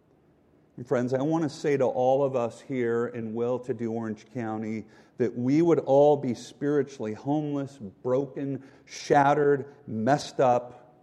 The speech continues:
and in many ways we still are. We would be lost, homeless, if it weren't for the chief cornerstone who was lifted up on the cross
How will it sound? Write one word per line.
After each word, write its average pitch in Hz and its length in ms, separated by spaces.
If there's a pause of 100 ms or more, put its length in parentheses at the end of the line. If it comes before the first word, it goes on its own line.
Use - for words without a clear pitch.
(320)
and 127 120
in 120 100
many 139 220
ways 120 300
we 113 100
still - 580
are. - 160 (1500)
We 120 140
would 117 220
be 120 140
lost, 120 720 (1600)
homeless, 131 960
if - 120
it - 140
weren't 131 400
for 135 120
the 123 120
chief 123 460
cornerstone 120 840
who 120 120
was 120 240
lifted 139 560
up 131 220
on 127 180
the - 80
cross 120 680